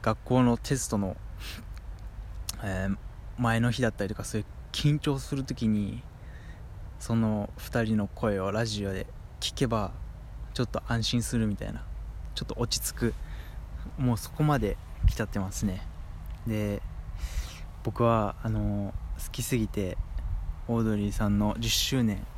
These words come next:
武道館ライブも行って、あれ、三時間ぐらい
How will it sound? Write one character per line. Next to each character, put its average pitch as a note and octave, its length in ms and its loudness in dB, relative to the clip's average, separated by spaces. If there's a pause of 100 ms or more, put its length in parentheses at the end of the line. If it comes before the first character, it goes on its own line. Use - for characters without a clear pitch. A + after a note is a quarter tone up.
(360)
武 A#2+ 140 2
道 B2+ 160 4
館 B2 240 2
ラ B2+ 100 6
イ A#2 60 4
ブ G#2 80 2
も F#2+ 260 0 (680)
行 A2 80 0
っ - 60 -8
て、 G#2 240 2 (1120)
あ - 80 -8
れ、 - 80 -8
三 A#2 240 -2
時 A2+ 100 -2
間 B2+ 160 4
ぐ C3+ 80 4
ら A#2+ 80 2
い F#2+ 140 -2